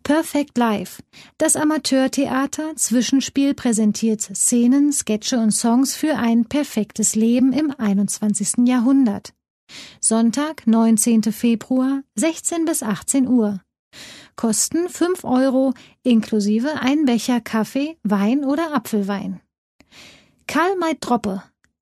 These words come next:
Lesesonntag über die Familie Hesselbach mit der Journalistin, Historikerin und Vorsitzenden der Liesel-Christ-Stiftung Doktor Sabine Hock.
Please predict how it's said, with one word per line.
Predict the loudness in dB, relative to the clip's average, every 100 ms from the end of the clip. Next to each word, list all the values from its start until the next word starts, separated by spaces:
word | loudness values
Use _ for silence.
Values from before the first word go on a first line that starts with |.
| _
Lesesonntag | 2 2 2 2 2 4 2 0 0
über | 0 0
die | 0
Familie | 2 2 4 4 2
Hesselbach | 0 0 0 0 -2 0
mit | 2 2 2
der | 2 2
Journalistin, | 2 2 2 0 -2 -2 -2 -4 -6
Historikerin | -6 -4 0 0 0 0 0 2 2
und | 2 -2
Vorsitzenden | -2 0 0 0 0 2 4 4 4
der | 2 2
Liesel-Christ-Stiftung | 0 0 0 -4 -2 -4 -4 -6 -4 -4 -2 0 0 2
Doktor | -2 -4 -4 -2
Sabine | 0 -2 2 2 2 0
Hock. | -4 -8